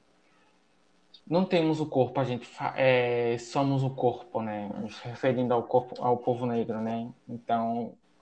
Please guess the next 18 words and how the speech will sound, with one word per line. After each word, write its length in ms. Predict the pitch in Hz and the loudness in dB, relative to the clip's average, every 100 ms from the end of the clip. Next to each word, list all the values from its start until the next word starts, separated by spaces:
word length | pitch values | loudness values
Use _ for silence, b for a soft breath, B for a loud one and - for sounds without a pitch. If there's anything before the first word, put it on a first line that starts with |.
| _ _ _ _ _ _ _ - | _ _ _ _ _ _ _ -20
o 240 | - _ | -20 _
povo 220 | 147 143 | 2 2
negro 340 | 143 135 135 135 | 2 4 4 2
todo 260 | - 131 131 | 2 4 6
é 40 | |
um 120 | 135 | 4
corpo. 360 | 135 127 123 - _ _ - 101 101 101 101 - - - - - | 2 -2 -2 -6 _ _ -12 -8 -8 -6 -6 -6 -8 -8 -8 0
Aí 140 | 127 | 4
ela 400 | 131 135 139 143 | 6 6 4 -2
fala, 520 | - 151 151 143 139 - - - - - - - - | 2 6 6 4 -2 -10 -20 -20 -20 -8 -6 -6 -4
um 80 | 131 | -2
trecho 380 | 123 127 - 131 | 2 2 2 0
no, 100 | 127 | 0
no, 180 | 123 127 | 0 2
no, 800 | 131 127 127 127 120 120 120 113 | 2 2 2 2 2 0 0 -2
no 60 | |
trabalho 380 | - 123 120 113 | -2 0 2 0
dela. 360 | 113 107 - | 0 -2 -6